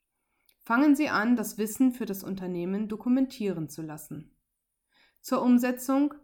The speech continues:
bieten sich verschiedene Möglichkeiten an. Bewährt haben sich Tandem-Konzepte, wo der künftige Rentner ein Tandem mit seinem Nachfolger bildet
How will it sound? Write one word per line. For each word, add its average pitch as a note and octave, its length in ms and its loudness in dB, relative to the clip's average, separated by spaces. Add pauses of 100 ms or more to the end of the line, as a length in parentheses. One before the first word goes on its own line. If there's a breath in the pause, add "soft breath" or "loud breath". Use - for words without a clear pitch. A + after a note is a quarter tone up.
bieten A#3+ 240 2
sich B3 180 -4
verschiedene G#3+ 520 -2
Möglichkeiten E3+ 800 -6
an. D3+ 320 -12 (1160)
Bewährt A#3 540 0
haben C4 220 6
sich C#4 200 0
Tandem-Konzepte, F#3+ 1200 -2 (240 loud breath)
wo B3 120 0
der B3 140 2
künftige C#4+ 640 0
Rentner G#3+ 460 -4
ein F#3+ 180 -4
Tandem G#3 580 -2
mit G#3+ 140 -4
seinem G#3 320 -4
Nachfolger G3+ 580 -6
bildet A3+ 500 -4